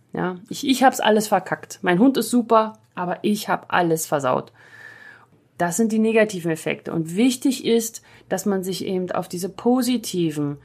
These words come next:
konzentriert, auf das Wachstum, die Inspiration, die Motivation, die du bekommst, auch das Lernen. Man kann sich auch etwas abgucken,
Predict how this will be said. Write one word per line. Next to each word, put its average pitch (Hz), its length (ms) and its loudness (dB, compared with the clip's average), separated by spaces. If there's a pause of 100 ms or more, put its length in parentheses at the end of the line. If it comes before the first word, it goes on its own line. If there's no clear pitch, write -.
(280)
konzentriert, 170 760 2
auf 170 160 -4
das 180 340 -4
Wachstum, 151 760 0
die 135 100 -4
Inspiration, 226 840 2
die 185 100 -4
Motivation, 214 840 4
die 208 80 2
du 180 80 0
bekommst, 160 560 -2
auch - 140 -8
das 226 180 -2
Lernen. 226 680 6
Man 175 140 0
kann 233 180 2
sich 233 120 0
auch 220 80 4
etwas 208 280 -2
abgucken, 175 720 -2